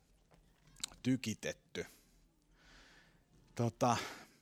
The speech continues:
satuin, tota, niin Villeä näkee tossa kylillä.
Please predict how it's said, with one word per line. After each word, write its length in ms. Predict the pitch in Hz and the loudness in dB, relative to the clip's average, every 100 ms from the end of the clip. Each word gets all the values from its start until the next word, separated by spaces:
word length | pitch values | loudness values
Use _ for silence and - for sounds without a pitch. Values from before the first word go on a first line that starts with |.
| _ _ _ _ _ _ _ _ _ _ _ _ _ - | _ _ _ _ _ _ _ _ _ _ _ _ _ -4
satuin, 360 | 147 143 135 | 0 2 0
tota, 240 | 127 - 143 | -2 2 2
niin 140 | 139 - - | 0 -6 -2
Villeä 340 | 151 135 113 | 0 2 2
näkee 320 | 113 107 95 | 0 -2 -4
tossa 340 | 90 - - - - - - - - | -6 -4 -4 -4 -8 -18 -20 -20 -10
kylillä. 420 | - 98 90 87 | -4 -4 -4 -8